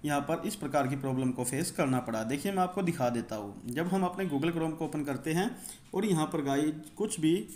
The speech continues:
search करने की कोशिश करते हैं, देखिए guys, मैं यहाँ पर कुछ भी search करने की कोशिश करता हूँ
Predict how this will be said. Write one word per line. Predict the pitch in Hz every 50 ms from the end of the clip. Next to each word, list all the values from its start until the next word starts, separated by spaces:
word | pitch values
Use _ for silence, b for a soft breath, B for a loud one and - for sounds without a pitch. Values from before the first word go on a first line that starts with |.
| - -
search | - - - - 160 156 160 -
करने | - - 143 147 180 196
की | 185 190
कोशिश | 185 - 147 135 135 147 135
करते | - - 156 143 - 165 165
हैं, | 147 135 123 143 185 185 - - - - - - - - - - - - - - - - - - - - - - - - - - - - - - - - - - - - - - - - - - - - - - - - - - - - - - - - - - - - - - - - - - - - - - - - - - -
देखिए | 143 147 180 185 247 226
guys, | 180 165 165 170
मैं | 165 175 175
यहाँ | 170 156 156 147
पर | 156 160
कुछ | - 196 196 196 190
भी | 185
search | 170 - 151 139 139
करने | - 151 143 143 139
की | 143 139
कोशिश | 135 131 131 135 127 135
करता | - 127 113 117 - 160
हूँ | 160 151 165 175 180 185